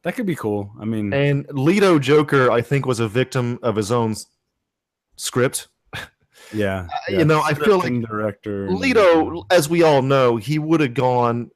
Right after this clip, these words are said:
Speaker 2: the fucking hundredth mile, you know? He, he would have done, done whatever to make a good Joker, I think.
Speaker 1: Yeah,
Speaker 2: It's just his
Speaker 1: yeah.
Speaker 2: circumstances sucked.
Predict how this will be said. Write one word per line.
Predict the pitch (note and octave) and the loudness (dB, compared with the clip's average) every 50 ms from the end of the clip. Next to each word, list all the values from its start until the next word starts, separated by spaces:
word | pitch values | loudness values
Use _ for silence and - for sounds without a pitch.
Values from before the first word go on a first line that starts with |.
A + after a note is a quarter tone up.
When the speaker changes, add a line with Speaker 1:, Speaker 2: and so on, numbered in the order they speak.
| _ _ _ | _ _ _
Speaker 2:
the | - B2+ B2 C3 | -8 -2 -2 -2
fucking | - - - D#3 C#3+ C#3 - C#3 C3 B2 B2+ B2+ A2+ - _ _ _ | -2 0 0 0 0 0 -2 -4 -4 -4 -4 -8 -12 -16 _ _ _
hundredth | - - D#3+ D#3+ C#3+ C3+ C3 A#2+ - | -4 0 0 0 2 0 -2 -4 -4
mile, | A#2+ A#2+ A#2 A2 A2 G#2 G2 F#2+ G2 | -4 -2 -2 0 0 0 0 -2 -2
you | G2 G#2+ | -2 -2
know? | A2 A#2 A#2 A#2 A2+ | 0 0 0 0 0
He, | A2 B2 D3 D3 C3+ - _ _ - _ _ _ _ _ _ _ _ _ _ _ _ | 0 0 -2 -2 -4 -6 _ _ -20 _ _ _ _ _ _ _ _ _ _ _ _
he | - F#3 | -6 -4
would | F#3+ F#3+ F#3 F3 | 0 2 2 2
have | D#3+ C3 A#2+ | 2 2 2
done, | D3+ C#3+ C#3+ C#3 - - - B2+ B2+ A#2 | 2 2 2 2 0 -4 -8 -16 -6 -2
done | - D3 C#3+ C#3 C3+ | 0 2 2 2 2
whatever | C3+ B2+ - - C#3+ C#3+ C#3 A#2 G#2+ G#2+ G2 | 0 -2 0 2 2 4 4 4 2 -2 -4
to | F#2+ - A#2 | -4 -4 -4
make | A2 G#2+ G#2+ G2+ - - | -2 -2 -2 -4 -4 -4
a | A#2 A2 | -4 -2
good | G2+ - A2+ G#2 F#2 | 0 0 -2 -2 0
Joker, | E2+ A2 G#2 G2 F#2+ - E2+ D#2+ D#2+ D#2 - - | 0 0 0 0 -2 -4 -10 -12 -12 -10 -6 -4
I | G2+ G2+ | -4 -4
think. | F#2+ - F#2+ F2+ F2 F2 F2 | -4 -6 -10 -12 -12 -12 -12
Speaker 1:
Yeah, | F#2 F2 E2+ | -8 -4 -4
Speaker 2:
It's | B2 A#2+ - - | -4 -4 -4 -8
just | E3 D#3 - | -12 -8 -4
his | G3 D3 G#2 | -4 -2 -2
Speaker 1:
yeah. | E2+ | 0
Speaker 2:
circumstances | - D#3+ D#3 D#3 D3+ C3+ - - B2 A#2 A2 - A2 G2 - | 2 0 0 0 -2 -4 -4 -2 -2 -2 -2 -4 -6 -6 -4
sucked. | - - - - - - - C3+ F3 G3 G3+ F#3+ C#3+ - - - - | -2 -2 -2 -2 -4 -6 -6 -4 0 2 2 2 0 -2 -6 -14 -16